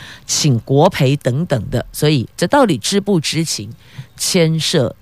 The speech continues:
很大，影响也很大。那这个是用海洛因砖藏在D V D再回来，嗯，很多的走私的手法方式掩护都有。他这次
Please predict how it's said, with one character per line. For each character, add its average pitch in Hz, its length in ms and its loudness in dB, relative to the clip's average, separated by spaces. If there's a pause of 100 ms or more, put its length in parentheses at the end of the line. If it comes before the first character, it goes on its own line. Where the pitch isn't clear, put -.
(200)
很 - 220 -4
大， 143 260 2 (360)
影 165 180 4
响 160 260 0 (120)
也 131 120 0
很 120 200 -4
大。 - 240 -4 (440)
那 175 240 2 (200)
这 180 180 0
个 160 120 2
是 147 480 2
用 156 360 4 (380)
海 143 280 2
洛 202 260 4
因 190 240 0
砖 185 320 0
藏 139 420 -2
在 156 300 0
D 165 220 -2
V 165 120 0
D 165 320 -2
再 160 240 2
回 120 240 -2
来， 117 420 -2 (500)
嗯， 120 460 2
很 107 220 -2
多 147 180 4
的 120 380 2
走 107 240 -2
私 147 260 -2
的 117 320 2
手 117 300 0
法 101 260 0
方 139 300 0
式 127 320 -2 (100)
掩 127 220 2
护 120 380 0 (320)
都 226 200 4
有。 196 220 -4 (320)
他 139 80 0
这 151 180 2
次 135 320 -2